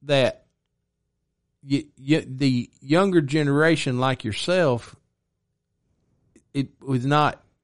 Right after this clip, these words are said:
privy to the generation where I was brought up, where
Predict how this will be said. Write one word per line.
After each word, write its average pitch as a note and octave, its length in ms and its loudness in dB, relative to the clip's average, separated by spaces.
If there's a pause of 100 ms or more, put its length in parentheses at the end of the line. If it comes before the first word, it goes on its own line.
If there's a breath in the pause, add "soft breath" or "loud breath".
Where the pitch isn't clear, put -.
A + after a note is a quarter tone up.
(480)
privy E3+ 480 2
to C#3 240 -4
the A#2+ 140 -4
generation C#3 720 -4
where B2 180 -4
I D#3+ 160 -4
was E3+ 180 -6
brought A2+ 340 -6
up, G#2+ 280 -10 (840)
where C3+ 560 2